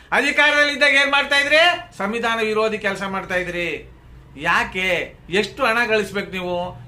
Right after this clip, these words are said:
ಏನ್ ಮಾಡ್ಬೇಕು ನೀವು? ನೀವು ಸಂಪಾದನೆ ಮಾಡಿದ್ದು ನಿಮ್ ಮಕ್ಳು ಓದಿಸ್ರಪ್ಪ, ನಿಮ್ ಮಕ್ಳನ್ನ ಒಂದು ಒಳ್ಳೆ ಉನ್ನತವಾದ ಮಟ್ಟದಲ್ಲಿ ಸೇರ್ಸಿ, ಒಂದು ಉನ್ನತವಾದ ಸ್ಥಾನ ಕೊಡ್ಸಿ.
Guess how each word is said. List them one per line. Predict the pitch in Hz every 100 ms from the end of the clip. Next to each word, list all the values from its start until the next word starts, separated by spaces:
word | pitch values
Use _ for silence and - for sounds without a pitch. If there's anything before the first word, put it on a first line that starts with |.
| -
ಏನ್ | 202 285
ಮಾಡ್ಬೇಕು | 254 240 240 233 196
ನೀವು? | 196 185 180 - - -
ನೀವು | 190 247
ಸಂಪಾದನೆ | 220 214 302 302
ಮಾಡಿದ್ದು | 302 302 277 302
ನಿಮ್ | 285
ಮಕ್ಳು | 233 220 269 262
ಓದಿಸ್ರಪ್ಪ, | 269 254 254 254 202 190 262 269 - - -
ನಿಮ್ | 175 220
ಮಕ್ಳನ್ನ | 214 269 277
ಒಂದು | 277 262
ಒಳ್ಳೆ | 254 262
ಉನ್ನತವಾದ | 262 254 269 262 262
ಮಟ್ಟದಲ್ಲಿ | 254 262 269 262
ಸೇರ್ಸಿ, | 254 262 262 277 240
ಒಂದು | 196 208
ಉನ್ನತವಾದ | 220 247 254 262 262
ಸ್ಥಾನ | - 233 262 254
ಕೊಡ್ಸಿ. | 254 254 262 226 -